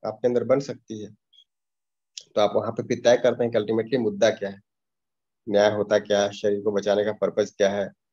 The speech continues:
ठीक, and so on। तो इस तरह के जो बारीक मुद्दों पे ध्यान आपका तभी जाता है जब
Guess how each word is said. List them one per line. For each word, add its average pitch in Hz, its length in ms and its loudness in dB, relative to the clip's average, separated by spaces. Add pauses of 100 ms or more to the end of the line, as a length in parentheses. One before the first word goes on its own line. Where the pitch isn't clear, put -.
(540)
ठीक, 110 160 -20 (180)
and 113 100 -6
so - 100 -6
on। 107 220 -2 (1040)
तो 156 400 4 (520)
इस - 180 -10
तरह 170 120 4
के 175 140 0
जो 170 180 4
बारीक 143 500 2 (320)
मुद्दों 120 260 -2
पे 143 120 -2
ध्यान 123 340 0
आपका 127 420 0
तभी 123 280 -4
जाता 120 300 0
है 135 100 -2
जब 127 200 -4